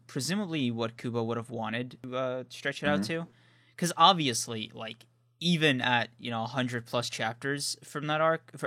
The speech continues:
Speaker 1: for as far as I remember, it was over a hundred chapters. It was still, like, there was still a lot of shit he, like, rushed over to kind of put, put an end to this
Speaker 2: Mm-hmm.
Speaker 1: shit. What was it, six hundred and eighty-seven total chapters of Bleach?
Speaker 2: Uh, yeah, I think six hundred eighty-six, something like that.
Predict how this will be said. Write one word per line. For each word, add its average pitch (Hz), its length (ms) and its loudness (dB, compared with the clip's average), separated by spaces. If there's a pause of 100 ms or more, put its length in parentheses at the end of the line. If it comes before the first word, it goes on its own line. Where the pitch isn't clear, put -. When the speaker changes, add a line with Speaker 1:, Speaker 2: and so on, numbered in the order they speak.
Speaker 1:
for - 80 -2
as 135 120 2
far 143 120 4
as 139 100 2
I 147 60 4
remember, 143 300 0
it 120 60 0
was 123 120 -2
over 127 200 -2
a - 20 -2
hundred 135 240 -6
chapters. 147 480 -4 (280)
It 139 140 0
was 233 160 2
still, 143 340 0
like, - 360 -6 (480)
there 151 80 -6
was 165 60 -4
still - 220 0
a 113 60 -4
lot 113 320 -2
of 110 80 -6
shit - 280 -4
he, 117 200 -8
like, 113 220 -10 (320)
rushed - 560 0 (100)
over 147 500 0
to - 120 -18
kind 123 260 -2
of 113 160 -8
put, 117 160 -4 (140)
put 123 140 -4
an 110 120 -4
end 110 140 -4
to 147 80 -6
this 151 120 2
Speaker 2:
Mm-hmm. 190 120 4
Speaker 1:
shit. 180 200 2
What 147 100 2
was 123 100 0
it, - 120 -10
six - 220 0
hundred 147 280 2
and 127 60 -4
eighty-seven 127 540 0
total 131 260 -2
chapters 135 480 -2
of 127 80 -8
Bleach? 147 440 -4 (140)
Speaker 2:
Uh, 87 280 12
yeah, 80 380 10 (100)
I 87 140 12
think 95 180 8
six 101 220 6
hundred 92 260 8
eighty-six, 80 400 4
something 85 160 6
like 78 160 2
that. 76 280 2